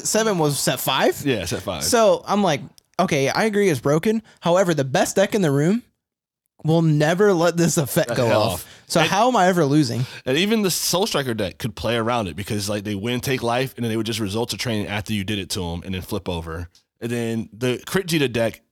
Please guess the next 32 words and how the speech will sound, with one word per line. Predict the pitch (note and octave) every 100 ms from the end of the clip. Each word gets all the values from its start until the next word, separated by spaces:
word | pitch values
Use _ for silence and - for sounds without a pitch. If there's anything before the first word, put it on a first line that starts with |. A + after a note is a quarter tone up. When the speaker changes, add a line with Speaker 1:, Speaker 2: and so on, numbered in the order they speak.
| _ -
Speaker 2:
did | C3 D3
struggle | - D3+ C#3 D#3+
with | F3 E3+
it, | G3+ G3 C3
but | C3
at | B2
the | B2
same | D3 C#3
time, | D3+ C#3+
if | A#2+
you | A2+
played | C3+ B2
it | A2
smart, | - A#2+ B2+ -
you | G#2+
would | F#2+ A2+ A#2+
not | E2+ -
struggle | - E2 D#2+
with | D#2 D#2
it. | D#2 D#2 -
So | A#2+ F#2+ F2+ E2+
Speaker 1:
People | - G#3+ B3 A#3+
didn't | F#3+ F#3+
understand | F#3+ F3 - D3 E3
that | D3+
you | D3
had | C3 C#3 D#3+
to | D#3+
push | B2+ C#3 D3 -
the | C3
turn | - C#3 C3+
before | A#2+ - C3+ D#3